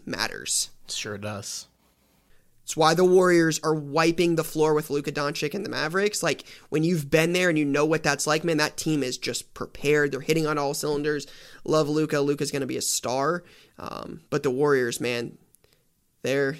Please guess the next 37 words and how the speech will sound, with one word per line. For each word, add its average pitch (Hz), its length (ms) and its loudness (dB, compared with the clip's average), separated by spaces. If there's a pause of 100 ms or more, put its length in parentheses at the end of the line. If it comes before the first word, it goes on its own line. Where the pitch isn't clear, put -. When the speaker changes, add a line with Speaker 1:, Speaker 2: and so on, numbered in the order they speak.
Speaker 1:
they're, 143 300 2 (160)
the 143 80 -18
Warriors 143 360 0
are, 113 100 -10 (520)
they're 156 200 2
clicking 147 640 -2
on 107 140 -8
all 120 180 -6
cylinders 95 340 -6
Speaker 2:
Yeah, 151 100 4
I - 20 4
don't 160 100 2
Speaker 1:
right 160 40 -4
Speaker 2:
think 185 100 -2
Speaker 1:
now. 185 40 0
Speaker 2:
it's - 120 -6
fair 127 180 0
for 110 120 -10
you 101 60 -6
to 104 80 -6
say 107 140 -6
Luka 110 320 -6
and 107 180 -8
the 117 100 -6
Mavs. 123 360 -4
I 123 60 -4
feel 135 160 -4
like 117 120 -4
Luka's 113 280 -8
doing 113 180 -8
everything 110 380 -6
he 110 80 -10
possibly 104 400 2
can 113 220 -6
to 120 60 -6
stay 107 180 -6
alive. 101 520 -4